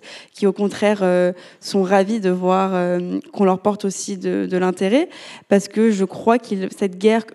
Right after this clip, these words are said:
réseaux sociaux versus, euh, journalisme, pff,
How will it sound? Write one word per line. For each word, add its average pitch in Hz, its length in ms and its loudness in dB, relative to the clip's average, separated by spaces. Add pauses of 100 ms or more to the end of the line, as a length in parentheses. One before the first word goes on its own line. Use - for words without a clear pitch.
réseaux 196 280 0
sociaux 208 280 0
versus, 196 520 -4
euh, 190 140 -2 (480)
journalisme, 202 640 2 (720)
pff, - 300 -20